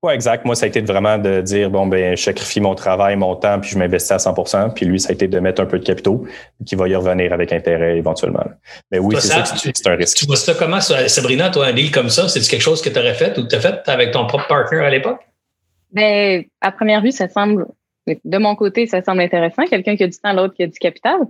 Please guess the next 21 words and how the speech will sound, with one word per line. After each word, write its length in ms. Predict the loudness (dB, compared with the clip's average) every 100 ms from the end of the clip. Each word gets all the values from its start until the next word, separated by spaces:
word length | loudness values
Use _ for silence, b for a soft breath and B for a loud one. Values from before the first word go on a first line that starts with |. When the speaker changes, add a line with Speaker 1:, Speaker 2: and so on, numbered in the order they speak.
| B B B B
Speaker 3:
Mais 140 | 0 2
moi, 240 | 2 0
ce 160 | -2 -4
qui 140 | 0
m'intrigue 440 | 2 0 0 0 2
beaucoup, 240 | 0 0
Cédric, 440 | 0 0 2 0 -4
c'est, 500 | -2 0 2 -2 -2
euh, 320 | 0 2 2 2
t'as 100 | 0
mentionné 340 | 0 0 0
un 40 | 0
peu 100 | -4
plus 120 | -2
tôt 220 | 0 0 -2
que 140 | -2 0
t'as 160 | 0
validé 480 | 0 0 0 0 0
ton 360 | 0 0 0 0
modèle 260 | 0 0
d'affaires 480 | 0 -2 -2 -2 -2